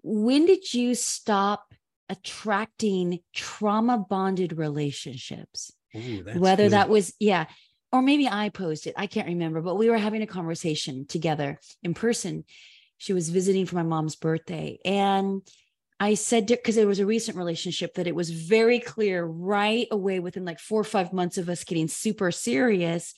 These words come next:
Speaker 1: And my listeners know that was late fall into winter of, um, I went on a pi-, on a hiatus of the show, and I could tell, "Oh, this is trauma bonding."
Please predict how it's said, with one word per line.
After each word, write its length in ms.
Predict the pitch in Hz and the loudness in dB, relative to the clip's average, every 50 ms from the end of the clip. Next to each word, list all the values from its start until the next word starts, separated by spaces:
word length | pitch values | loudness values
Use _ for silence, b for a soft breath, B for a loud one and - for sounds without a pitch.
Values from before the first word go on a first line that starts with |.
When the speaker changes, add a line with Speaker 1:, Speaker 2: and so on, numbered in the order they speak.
| b b b b b | b b b b b
Speaker 1:
And 80 | 185 196 | -2 0
my 120 | 190 185 | 2 4
listeners 500 | 180 202 185 185 - 185 175 170 170 143 | 4 4 2 2 0 -2 0 0 -2 -2
know 200 | 165 175 170 165 165 | -2 -2 0 0 0
that 180 | 170 156 160 | 0 -2 -2
was 160 | 170 160 156 | -4 -6 -4
late 240 | 170 175 170 160 - | -2 -2 -2 -2 -4
fall 320 | - - 208 190 180 175 175 | -4 -2 0 0 0 0 -2
into 260 | - 175 180 180 175 | -4 -6 -6 -4 -4
winter 540 | 165 180 180 190 - - 185 170 160 156 B B B B B B B B | -4 -2 -4 -4 -6 -6 -6 -6 -6 -8 B B B B B B B B
of, 300 | 175 175 170 160 160 - - | -2 -2 -2 -2 -4 -4 -2
um, 240 | 175 165 160 156 - - | -2 0 0 -2 -2 0
I 80 | 175 180 | 2 4
went 160 | 190 180 170 | 6 6 6
on 60 | 160 | 4
a 40 | 143 | 4
pi-, 340 | - - 170 156 156 170 170 - - | 4 4 4 4 4 4 2 2 2
on 80 | 175 160 | 2 2
a 40 | |
hiatus 460 | 151 - 165 160 156 165 175 170 165 - | 2 2 2 2 4 4 4 2 0 -2
of 80 | 143 | -4
the 80 | 139 151 | -6 -4
show, 420 | - - - 208 190 170 156 160 - B B B B B B B B B B | -4 -2 -2 0 -2 -2 -2 -6 -10 B B B B B B B B B B
and 140 | 208 208 208 | 0 2 2
I 300 | 196 - 202 196 196 196 185 - | 2 4 4 4 4 2 2 0
could 200 | - 208 170 - | -4 -6 -6 -8
tell, 640 | - - 220 240 226 220 214 196 185 180 175 180 _ _ _ _ _ - | -6 -2 2 4 4 4 4 4 2 0 -2 -4 _ _ _ _ _ -6
"Oh, 280 | 208 220 220 220 214 208 | -2 0 2 2 2 2
this 280 | 185 214 208 208 - | 0 0 -2 -2 -4
is 240 | 233 220 185 - - | -8 -8 -8 -10 -12
trauma 440 | - - - - 233 254 262 262 233 | -12 -8 -4 0 2 4 4 4 2
bonding." 540 | 175 180 165 151 147 139 143 131 135 156 | 2 0 0 0 0 -2 -4 -6 -8 -10